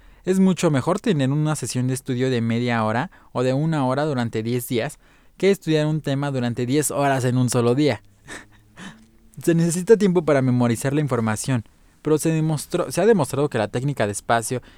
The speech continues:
es más efectiva porque el tiempo que transcurre entre las sesiones de estudio hace que el contenido se olvide y luego se vuelva a tener que,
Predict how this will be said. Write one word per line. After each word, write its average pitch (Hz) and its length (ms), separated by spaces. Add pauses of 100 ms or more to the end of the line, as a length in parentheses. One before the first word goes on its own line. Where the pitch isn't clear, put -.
(140)
es 165 140
más 180 240
efectiva 160 440
porque 135 460
el 156 140
tiempo 202 340
que 208 140
transcurre 135 480
entre 135 180
las 107 140
sesiones 127 400
de 123 80
estudio 120 420 (260)
hace 175 280
que 196 80
el 160 80
contenido 147 480
se - 100
olvide 165 400 (240)
y 185 80
luego 202 240
se 165 140
vuelva 143 260
a 139 40
tener 120 260
que, 127 120